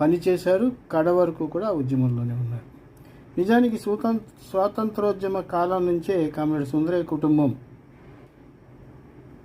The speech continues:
పేద ప్రజల కోసం, బడుగు ప్రజల కోసం, బ్రిటిష్ వారికి వ్యతిరేకంగా పోరాడి,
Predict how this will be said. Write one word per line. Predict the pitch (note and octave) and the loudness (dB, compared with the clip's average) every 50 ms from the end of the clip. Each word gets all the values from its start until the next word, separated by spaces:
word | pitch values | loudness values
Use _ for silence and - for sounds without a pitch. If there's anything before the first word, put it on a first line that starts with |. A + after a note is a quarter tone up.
| - - - - - - - - - - - - - - - - - - - - - - - - - - - - - - - - - - - - - - - - - - - - | -20 -20 -20 -20 -20 -20 -20 -20 -20 -20 -20 -20 -20 -20 -20 -20 -20 -20 -20 -20 -20 -20 -20 -20 -20 -20 -20 -20 -20 -20 -20 -20 -20 -20 -20 -20 -20 -20 -20 -20 -20 -16 -6 0
పేద | D#3 E3 F#3 | 2 2 4
ప్రజల | G3 G#3+ G#3 - F3 F3 E3 E3+ D#3+ D#3+ | 2 0 -2 -2 -2 -2 0 -2 -2 -4
కోసం, | D#3 D3+ D3+ C#3+ C3+ D3 E3+ E3 D3+ | -4 -4 -4 -4 -4 -4 -4 -2 0
బడుగు | C#3 C#3+ D3 E3 F3 E3+ | 0 2 2 2 0 -2
ప్రజల | E3+ D3 D3 C3+ C3+ C#3+ C#3 C3+ | -2 -2 -2 0 0 0 -2 -2
కోసం, | B2 - B2+ C3 B2+ - D3+ D3+ A3 - - - - - - - - - - - - - - - - - - - - - - - - - - - - - - - - - - - - - - - - - - - - - - - - - - - - - - - - - - - - - C3 | -4 -4 -4 -4 -4 -4 -6 -8 -8 -10 -12 -14 -20 -20 -20 -20 -20 -20 -20 -20 -20 -20 -20 -20 -20 -20 -20 -20 -20 -20 -20 -20 -20 -20 -20 -20 -20 -20 -20 -20 -20 -20 -20 -20 -20 -20 -20 -20 -20 -20 -20 -20 -20 -20 -20 -20 -20 -20 -20 -20 -20 -20 -20 -20 -20 -20 -20 -20 -14 -6 -2
బ్రిటిష్ | C#3 D#3+ D#3+ - B3 B3 A#3 - A3 | -2 0 4 6 6 6 4 2 0
వారికి | G#3+ G#3+ G#3 G#3 G3+ G3+ - G3+ F#3 E3+ | 2 2 2 2 0 -4 -4 -2 -2 0
వ్యతిరేకంగా | D3 D3+ D3+ - G3+ A3 A3 A3 G#3 G3 F#3+ F#3 F#3 F3+ | 0 0 -2 -2 -4 -4 -4 -4 -4 -4 -2 0 0 0
పోరాడి, | F3 - D#3+ D#3 D#3+ D#3+ D#3+ D#3 D3+ D3 F3 | 0 -2 -4 -4 -2 -2 -2 -2 -2 -2 -4